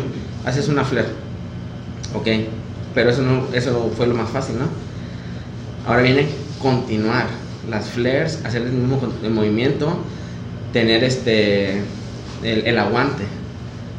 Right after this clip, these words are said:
porque no es lo mismo solamente hacer una flare a hacer veinte. Veinte con el movimiento sin tocar los, este, los pies al piso. Así que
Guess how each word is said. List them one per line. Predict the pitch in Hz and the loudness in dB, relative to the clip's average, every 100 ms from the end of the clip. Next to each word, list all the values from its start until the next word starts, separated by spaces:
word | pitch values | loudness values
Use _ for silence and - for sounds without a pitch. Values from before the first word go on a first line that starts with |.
| - | -4
porque | 113 123 | 0 2
no | 131 | 4
es | |
lo | 139 | 6
mismo | 139 143 | 6 4
solamente | 135 135 135 | 4 2 2
hacer | 135 139 | 2 2
una | 135 | 2
flare | 123 143 - | 2 2 2
a | 98 | 0
hacer | 98 101 | 0 0
veinte. | 101 123 - - - - - - - - - | 0 -2 -4 -8 -10 -10 -10 -10 -10 -10 -4
Veinte | 117 127 131 | -2 0 0
con | 127 | -2
el | 113 | 2
movimiento | 107 107 107 117 123 135 143 | 2 4 2 2 2 2 2
sin | - 117 107 - - | 2 2 0 -2 -4
tocar | 107 107 | 0 2
los, | 110 104 - | 2 0 -4
este, | - 107 104 107 101 101 | -2 0 2 2 4 4
los | 101 104 | 2 0
pies | 101 113 | 0 2
al | 113 | 2
piso. | 117 143 107 110 | 4 4 2 -2
Así | 107 110 | -2 -2
que | 110 123 123 120 | 0 4 6 4